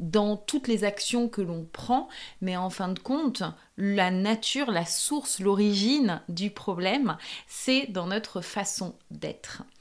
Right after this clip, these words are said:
Donc la première chose que je vais, euh, t'inviter à regarder, c'est ton niveau d'énergie.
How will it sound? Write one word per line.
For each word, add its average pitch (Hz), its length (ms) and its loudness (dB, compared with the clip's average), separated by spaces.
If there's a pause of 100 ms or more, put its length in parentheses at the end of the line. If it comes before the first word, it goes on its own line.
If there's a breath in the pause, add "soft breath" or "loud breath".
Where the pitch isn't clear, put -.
(440 loud breath)
Donc 214 160 2
la 220 120 4
première 277 520 2
chose 190 460 0 (140)
que 190 140 -2
je 165 420 -2
vais, 196 360 0
euh, 160 140 0
t'inviter 208 580 2
à 208 80 6
regarder, 175 520 0
c'est 214 180 0
ton 175 180 -2
niveau 202 380 2
d'énergie. 170 720 -2